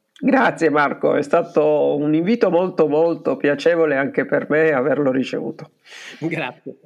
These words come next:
Speaker 2: Senti, come ho già detto ai nostri ascoltatori introducendo questa chiacchierata, io oggi vorrei parlare di qualcosa di un po' diverso dal solito, che però per fortuna, eh, sembra che sia tornato d'attualità.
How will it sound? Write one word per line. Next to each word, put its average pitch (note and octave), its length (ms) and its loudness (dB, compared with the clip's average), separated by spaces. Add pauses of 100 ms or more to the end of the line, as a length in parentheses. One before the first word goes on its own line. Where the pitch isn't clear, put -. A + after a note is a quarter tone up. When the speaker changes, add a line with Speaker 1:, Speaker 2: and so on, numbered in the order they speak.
(120)
Speaker 2:
Senti, E3 460 -4
come G#3 640 -2
ho G3+ 160 -2
già G3 160 0
detto G3+ 320 -4
ai F#3 60 0
nostri F#3 260 -4
ascoltatori F#3+ 600 -4
introducendo F3 600 -6
questa F3+ 260 -8
chiacchierata, D#3 1200 -4
io F3+ 240 -4
oggi D#3 240 -4
vorrei C3+ 300 -4
parlare C#3+ 460 -4
di C3 120 -10
qualcosa C3 880 -6
di A#2+ 100 -12
un B2+ 80 -8
po' C#3 120 -4
diverso C3+ 380 -6
dal B2 180 -8
solito, B2 420 -10
che G#3 140 -6
però G3+ 180 -2
per F#3+ 140 -6
fortuna, C3+ 600 -10
eh, A#2 800 -20
sembra D3+ 380 -6
che C#3 100 -16
sia C3+ 200 -10
tornato C#3 400 -10
d'attualità. A#2 600 -14